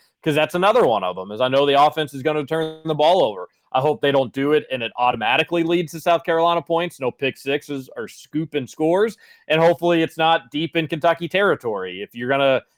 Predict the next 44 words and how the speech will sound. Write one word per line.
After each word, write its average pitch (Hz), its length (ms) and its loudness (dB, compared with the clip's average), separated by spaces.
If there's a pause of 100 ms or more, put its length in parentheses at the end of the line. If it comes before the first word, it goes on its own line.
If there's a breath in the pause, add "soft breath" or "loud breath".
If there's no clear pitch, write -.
if - 60 -14
you're 160 100 -2
gonna 156 100 -2
turn 160 260 0
it 160 60 2
over, 160 240 2
Will 156 220 2
Levis, 160 380 0
let 143 120 2
it 139 80 -4
be 151 120 0
an 156 80 0
arm 156 260 2
punt. 92 360 -6
Put 131 140 -4
'em 127 300 -6
deep 135 240 -2
in 139 100 -2
their 135 140 2
own 131 140 0
territory. 127 540 -2
We 120 140 -6
can 123 180 -8
live 131 200 -4
with 120 120 -4
stuff - 280 -8
like 101 240 -8
that. 107 240 -6 (340 soft breath)
So 156 200 0
there 190 220 2
are 269 240 4
some 233 200 -8
things 226 400 0
that 156 120 2
I, 156 140 4
one, 175 520 0
expect 170 480 -2
to 165 80 -6
go 160 160 2
wrong 151 300 2
for 143 160 -8
Kentucky 127 460 -2
on 113 120 -6
Saturday, 113 600 -4